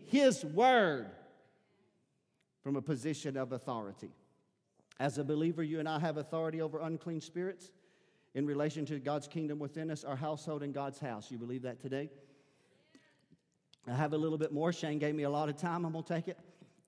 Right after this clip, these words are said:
I believe you have power over sin.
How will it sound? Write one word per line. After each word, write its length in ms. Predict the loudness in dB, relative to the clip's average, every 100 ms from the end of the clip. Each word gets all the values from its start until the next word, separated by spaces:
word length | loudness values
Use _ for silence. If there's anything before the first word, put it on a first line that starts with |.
| _ _ _ _ _ _ _ _ _ -20 _ -6
I 80 | -2
believe 260 | 0 0
you 80 | 0
have 100 | -2
power 300 | -2 -2 0
over 200 | -2 -4
sin. 400 | -8 -6 -6 -8